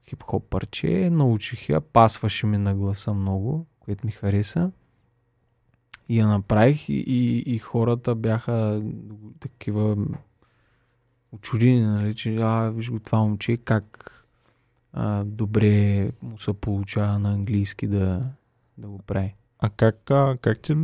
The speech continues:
Speaker 2: стана толкова добър английски? Защото дори професионални певци съм забелязал, много голям проблем имаме ние българите с произношението на английски. И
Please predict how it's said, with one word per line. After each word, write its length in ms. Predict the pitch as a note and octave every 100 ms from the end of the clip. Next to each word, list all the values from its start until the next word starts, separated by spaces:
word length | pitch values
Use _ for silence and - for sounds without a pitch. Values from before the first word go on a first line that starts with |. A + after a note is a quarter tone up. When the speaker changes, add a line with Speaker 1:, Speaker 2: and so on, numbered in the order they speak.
| D#3+
Speaker 2:
стана 340 | - - F3 F3
толкова 340 | E3+ - B2
добър 320 | A#2 G#2+ A2
английски? 500 | G#2 G#2 G#2 - -
Защото 500 | A2+ C#3 - D3+ -
дори 280 | D3+ B2+ C#3
професионални 880 | - F3 - B2+ - A#2 A#2+ C#3 D3+
певци 540 | - A2+ - - C#3 C#3
съм 280 | - C#3+
забелязал, 600 | A2+ A2+ A#2 A#2 B2+ C#3 C3+
много 340 | B2 C3 C#3
голям 340 | C3 C3 B2
проблем 420 | A#2+ B2 A#2 A#2 A#2
имаме 420 | A#2 A#2 A2 G#2+
ние 200 | G#2 G#2
българите 640 | G#2 G#2+ G#2+ G#2+ - B2+
с 240 | - B2
произношението 920 | - A#2+ G#2+ G#2+ - A#2 A2+ G#2 - G2+
на 120 | G2
английски. 520 | G2 F#2+ G2 - - - - - - - -
И 400 | B2+ B2+ C3